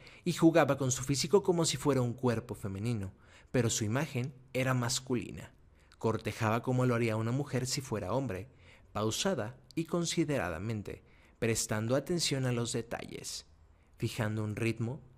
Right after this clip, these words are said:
en vez de apresurar la conclusión. Pero llegado el momento de la osadía y la conquista, su cadencia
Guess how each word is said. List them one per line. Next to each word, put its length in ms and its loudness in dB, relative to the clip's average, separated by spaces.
en 240 0
vez 180 2
de 60 2
apresurar 480 0
la 160 -2
conclusión. 680 -6
Pero 160 6
llegado 340 4
el 80 2
momento 400 0
de 100 0
la 120 0
osadía 600 -2
y 80 -2
la 140 -2
conquista, 640 -4
su 160 0
cadencia 640 0